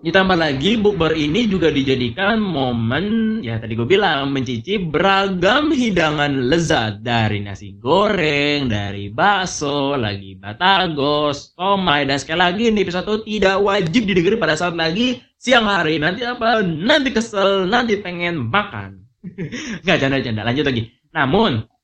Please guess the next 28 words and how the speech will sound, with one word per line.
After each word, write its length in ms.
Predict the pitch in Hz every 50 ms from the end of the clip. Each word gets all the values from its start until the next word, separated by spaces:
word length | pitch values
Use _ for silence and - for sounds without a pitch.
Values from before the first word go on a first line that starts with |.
| _ _ _ _ _ _ _ -
kegiatan 280 | 202 196 208 208 220 214
bukber 280 | 214 214 180 196 190
ini 240 | 185 196 233 269 269
tidak 320 | 277 208 170 160 147 151 -
selalu 760 | 151 139 127 117 113 110 110 135 180 208 226 226 220 - - 120
berdampak 800 | 123 110 110 104 98 95 92 92 - - 175 196 190 - - _ _
positif. 520 | 247 262 262 - 302 - 170 135 117 117 -
<laughs> 40 | 135 165 196 202 226 226 - 185 208 185 - 175 175 180 - 147 127 - - - - - - - _ _
Nah, 320 | _ 220 214 196 180 _ -
kan? 240 | 123 135 151 175 185 202 - - - - _ _ -
Ngomong 260 | 175 175 185 240 311 381
sudah 160 | 381 - 240
ngomong 240 | 214 160 160 240 339
tidak 240 | 339 339 269 226 196
berdampak 400 | 180 165 139 139 135 123 - -
positif. 560 | 143 139 - 269 269 - 170 160 147 147 - _ _ _
Padahal 320 | - 147 139 143 170 247 302
di 80 | 320 -
awal 220 | - 135 208 311
sudah 220 | 320 311 240 170 147
gue 140 | 147 135 120
bilang 340 | 127 185 247 233 196 131
memang 320 | 135 113 107 101 101 151 208
tidak 240 | 214 156 104 101 95
ada 60 | 101 101
dampak 300 | 101 95 95 - - -
positifnya 640 | - - 226 220 339 392 392 381 294 170 139 127
buat 640 | 120 117 113 117 113 110 110 139 175 196 214 220 -